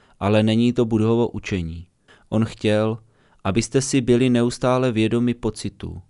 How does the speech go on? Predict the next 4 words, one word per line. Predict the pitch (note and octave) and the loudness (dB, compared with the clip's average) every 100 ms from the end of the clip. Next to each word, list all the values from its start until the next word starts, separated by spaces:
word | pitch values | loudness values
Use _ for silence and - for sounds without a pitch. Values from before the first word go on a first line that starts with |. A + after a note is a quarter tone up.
| _ _ - | _ _ -12
buď | F2+ G#2 F#2+ | -2 -2 0
dechu, | G2+ G#2+ - A#2 A#2 B2 - | 0 0 -2 -6 -6 -8 -10
nebo | G2+ G#2 A2 | -4 -2 -2
pocitů. | G#2 G2 - F2+ - D#2+ | -4 -8 -8 -10 -10 -14